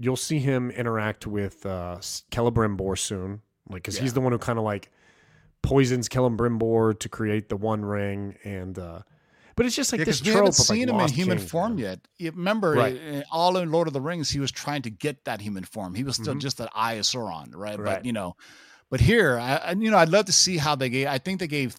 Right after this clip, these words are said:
Speaker 2: what, three king, three rings to dwarves?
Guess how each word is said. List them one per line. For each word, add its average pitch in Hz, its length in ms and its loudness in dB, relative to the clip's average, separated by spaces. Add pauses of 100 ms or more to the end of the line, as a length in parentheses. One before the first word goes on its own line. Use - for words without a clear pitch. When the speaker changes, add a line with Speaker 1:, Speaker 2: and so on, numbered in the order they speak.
Speaker 2:
what, 110 280 -6
three 139 300 -4
king, 160 340 -4
three 160 220 0
rings 165 360 0
to 151 80 -4
dwarves? 120 680 -2